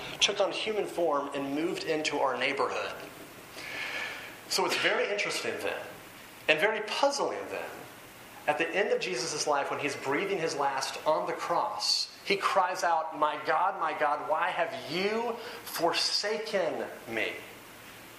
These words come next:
Why have you forsaken me? Think about that word forsaken. What's going on at the cross is that God the Father is withdrawing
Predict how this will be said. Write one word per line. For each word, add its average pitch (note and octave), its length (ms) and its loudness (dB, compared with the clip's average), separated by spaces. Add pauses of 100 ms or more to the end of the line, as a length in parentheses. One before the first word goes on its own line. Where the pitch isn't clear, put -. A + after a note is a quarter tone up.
(500)
Why - 100 2
have A3+ 240 0
you A3 100 2
forsaken G#3 640 0
me? G#2+ 100 -2 (560)
Think B3+ 140 0
about B3+ 160 6
that G3+ 120 0
word F#3 140 2
forsaken. - 640 0 (1120)
What's A3 260 6
going A#3+ 240 2
on F#3+ 120 2
at E3 60 -2
the D#3 60 -4
cross C#3 560 2
is C#3+ 120 0
that C#3+ 220 2
God E3 220 4
the F3+ 80 -2
Father C#3 460 2
is C3 120 -2
withdrawing C#3 1200 2